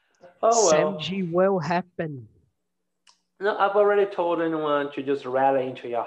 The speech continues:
Speaker 1: house, and no one's done that so far. So,
Speaker 2: See,
Speaker 1: yeah, they w-,
Speaker 2: I might
Speaker 1: even
Speaker 2: be right.
Speaker 1: won't. Man. Well, you know, yeah, I'm afraid they, they agree with you. <laughs>
Speaker 2: Ha, ha, ha.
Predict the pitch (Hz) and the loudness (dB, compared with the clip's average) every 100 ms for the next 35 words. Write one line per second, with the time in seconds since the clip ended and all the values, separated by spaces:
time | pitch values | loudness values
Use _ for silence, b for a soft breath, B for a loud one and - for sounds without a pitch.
0 | - 131 127 127 131 156 151 120 131 127 | -4 -2 0 -2 -4 -4 -4 -4 -6 -4
1 | 120 120 - 117 117 123 123 127 - 127 | -4 -6 -6 -8 -4 -4 -4 -8 -10 -12
2 | 120 _ - _ _ _ B B 139 - | -14 _ -20 _ _ _ B B -14 -4
3 | 135 139 135 127 139 135 127 135 131 139 | -4 -2 -4 -4 -10 -12 -8 -8 -6 -6
4 | 131 127 127 _ _ _ _ _ b b | -6 -8 -10 _ _ _ _ _ b b
5 | b b b 131 127 123 120 - b b | b b b -10 -6 -6 -8 -16 b b
6 | b b 311 - 247 240 240 202 131 156 | b b -10 -4 -2 0 0 0 -2 -4
7 | 180 180 220 214 208 202 196 170 156 175 | -4 -4 -4 -2 0 -2 -2 -6 -6 -4
8 | 175 160 180 180 147 143 120 - B B | -4 -2 -2 -2 -4 -4 -2 -2 B B
9 | B _ _ _ _ - - 156 143 143 | B _ _ _ _ -10 -6 -4 -6 -8
10 | 127 | -16